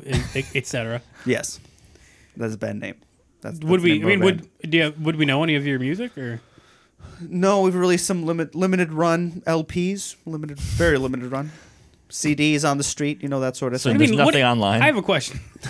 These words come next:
Speaker 1: <laughs> Limited run music.
Speaker 2: Mm-hmm.
Speaker 1: So you, like, you put it on, like, Spotify or something?
Speaker 2: Oh,
Speaker 1: and then,
Speaker 2: no.
Speaker 1: oh.
Speaker 2: Oh, no.
Speaker 1: <laughs>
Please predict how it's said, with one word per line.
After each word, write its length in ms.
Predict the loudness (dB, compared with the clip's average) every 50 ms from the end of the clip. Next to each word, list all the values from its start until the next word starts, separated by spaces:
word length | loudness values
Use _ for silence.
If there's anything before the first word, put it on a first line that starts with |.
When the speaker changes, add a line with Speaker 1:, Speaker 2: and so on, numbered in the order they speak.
| -14
Speaker 1:
<laughs> 360 | -14 -16 -18 -20 -20 _ _ -6
Limited 460 | -2 2 2 4 4 4 4 4 2
run 540 | 2 4 4 4 4 2 2 0 -4 -6 -10 -12 _
music. 640 | -10 -6 -2 0 0 0 0 -2 -6 -12 -16 -20 -20 _ _ _ -16 -12
Speaker 2:
Mm-hmm. 340 | -8 -6 -4 -4 -4 -6 -8 _
Speaker 1:
So 500 | -14 -4 0 4 4 6 6 4 2 0 -2 -8 -8
you, 180 | -6 -4 -2
like, 200 | 0 2 2 2 0
you 140 | -2 -2 -4
put 260 | -6 -4 -2 0 2
it 60 | 2
on, 100 | 2 2
like, 140 | 2 0 0 -2
Spotify 800 | -4 -2 0 2 4 4 2 2 2 2 4 4 4 4 4
or 60 | 2 2
something? 320 | 0 -2 -2 0 2 4 6
Speaker 2:
Oh, 100 | 6 6
Speaker 1:
and 100 | 6 4
then, 100 | 2 2
Speaker 2:
no. 120 | 0 -2 0
Speaker 1:
oh. 180 | 2 4 4 4
Speaker 2:
Oh, 20 | 2
no. 200 | 0 -2 -4 -2
Speaker 1:
<laughs> 460 | 0 0 0 0 0 -2 -4 -6 -2